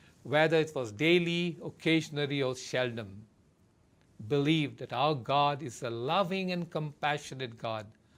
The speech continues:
And Psalm one forty-five verse eight tells us that the Lord is gracious and merciful,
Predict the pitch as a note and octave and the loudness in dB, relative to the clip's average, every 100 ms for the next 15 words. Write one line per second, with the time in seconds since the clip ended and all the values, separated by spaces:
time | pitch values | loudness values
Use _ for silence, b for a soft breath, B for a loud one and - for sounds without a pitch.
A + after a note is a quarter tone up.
0 | b b b b - D3 - - F#3 F3+ | b b b b -8 -6 -2 4 6 6
1 | C#3+ F3 F3+ - E3 E3+ E3 - E3 D#3+ | 4 2 0 -2 -2 0 -4 -4 0 2
2 | E3+ D3+ D#3 - D#3 D3+ D#3 C#3+ C3+ B2+ | 2 2 -4 -2 -2 -2 -2 -4 -4 -6
3 | A2+ - - _ b b b - C#3+ C3+ | -8 -14 -20 _ b b b -6 -4 -2
4 | B2+ D3 G3 G3+ G3+ G#3 F#3 F3+ - - | 2 6 8 8 8 6 4 0 -4 2
5 | F3+ G3+ - D3 - - - _ _ _ | 4 4 2 -4 -8 -12 -18 _ _ _
6 | - C#3 C3 A#2+ C3+ A3+ A3+ - C#3+ A#2+ | -8 -6 -6 -4 2 4 2 0 -6 -8
7 | G#2 | -12